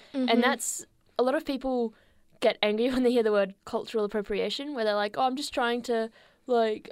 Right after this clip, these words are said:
Speaker 2: I don't know, celebrate this thing. I like it. Why can't I do it?" And it's just like, there's a difference between cultural appreciation and appropriation. And when one culture has been so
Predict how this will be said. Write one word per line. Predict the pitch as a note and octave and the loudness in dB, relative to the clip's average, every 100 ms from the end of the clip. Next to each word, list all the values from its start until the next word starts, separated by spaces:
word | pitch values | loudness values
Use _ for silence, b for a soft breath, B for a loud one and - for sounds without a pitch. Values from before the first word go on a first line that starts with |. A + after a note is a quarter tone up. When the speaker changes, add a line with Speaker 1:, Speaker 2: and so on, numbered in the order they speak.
| - | -2
Speaker 2:
I | A#3 | 2
don't | A3+ | 4
know, | G#3+ | 2
celebrate | G#3+ - A3+ A#3 A3 G#3+ | -2 2 4 4 4 2
this | G#3 | 0
thing. | A3 G3 | 0 0
I | G3+ | 2
like | G#3 G#3+ A3+ | 2 2 0
it. | G3 | -2
Why | G3+ G#3+ | -2 -2
can't | A3+ G3+ | 0 0
I | G3 | 0
do | A3 A#3 | 2 2
it?" | F#3+ - | 0 -4
And | |
it's | G3 - | -6 -10
just | - | -10
like, | G3+ F#3+ - b b b | -6 -6 -8 b b b
there's | G#3+ | -6
a | A3 | -4
difference | B3 C4+ B3+ G3 G3 - - - b b b | -2 -2 0 -2 -4 -10 -10 -14 b b b
between | - - G#3+ G3+ F#3+ F#3 - - | -6 0 2 2 0 -4 -10 -6
cultural | A3+ A3 - G3+ | -2 -2 -2 -4
appreciation | - G#3+ - G#3 F#3+ G3+ F#3+ | 0 -2 0 -2 -2 -4 -6
and | F#3 F#3 | -8 -10
appropriation. | F#3 G#3 G3+ - D#3+ G3+ - G#3+ A3+ b b b | -6 -6 -4 -4 -4 -6 -8 -10 -14 b b b
And | G3+ G3+ G3 | -2 -2 -2
when | G3 A3 A3+ A3 - _ | 2 2 2 -2 -8 _
one | - G#3 A3 A3 | -10 0 2 2
culture | A3+ G#3+ G#3+ - G#3 | 0 -2 -2 -4 -4
has | G3 G3 F#3+ | -2 -4 -4
been | F#3+ | -4
so | G3 G3+ | -2 -2